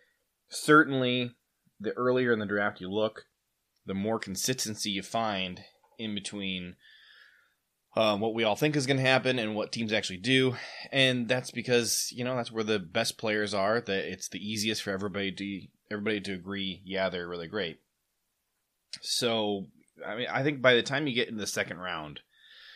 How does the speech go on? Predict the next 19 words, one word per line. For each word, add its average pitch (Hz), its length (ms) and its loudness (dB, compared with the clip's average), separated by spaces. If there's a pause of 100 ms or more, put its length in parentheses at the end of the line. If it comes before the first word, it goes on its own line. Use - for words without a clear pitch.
(460)
for 90 160 -6
sure, 85 540 0 (500)
there's 135 180 6
just 208 180 2
a 139 60 2
lot 98 240 6
of 85 80 -2
questions. 85 800 -6 (480)
And 90 760 2 (220)
I 101 40 -8
think 113 200 -2
we 110 60 -2
don't 98 240 -2
always 92 400 -2
take 98 200 -4
into 92 140 -8
consideration 90 800 -4 (420)
<laughs> 139 80 0 (580)
how 120 640 6